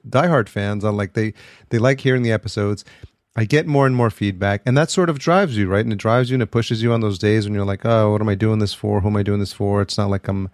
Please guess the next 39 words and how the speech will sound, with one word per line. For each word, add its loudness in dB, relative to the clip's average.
John 2
Lee 2
Dumas 0
and -2
making -4
a -6
quarter 0
of 0
a -
million 2
dollars, 0
you -4
know, -4
a -4
month 2
on 2
my 2
podcast. 0
But, 2
<laughs> -10
but, -2
uh, 2
I 0
think -4
if -2
we 0
first 0
do 2
it -2
for -4
the -4
passion -2
and -2
we -2
do 2
it -2
with -4
a -10
commitment, -8